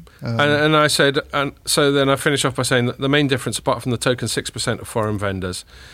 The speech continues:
Speaker 2: is that the state intervention was overt in Sweden, i e the P T S going, "They're out."
Speaker 1: Yeah.
Speaker 2: But it,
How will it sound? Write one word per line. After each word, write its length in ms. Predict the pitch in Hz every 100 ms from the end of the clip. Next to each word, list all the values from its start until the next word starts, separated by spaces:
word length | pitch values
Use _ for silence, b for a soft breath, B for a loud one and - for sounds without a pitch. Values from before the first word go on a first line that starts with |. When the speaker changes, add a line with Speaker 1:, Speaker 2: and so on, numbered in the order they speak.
| B B
Speaker 2:
is 160 | 123 107
that 100 | 117
the 60 | 107
state 340 | - 143 -
intervention 460 | 127 117 117 113 107
was 140 | 104
overt 540 | 139 147 117 101 95 101
in 80 |
Sweden, 520 | 95 113 104 90 92 117
i 180 | 107 101
e 100 | 101
the 120 | 98
P 180 | 113 101
T 180 | 110
S 140 | 98 -
going, 400 | 98 95 92 95 -
"They're 260 | 107 95
out." 220 | 92 95 - -
Speaker 1:
Yeah. 200 | 135 117 110 -
Speaker 2:
But 160 | 123 120
it, 140 | 113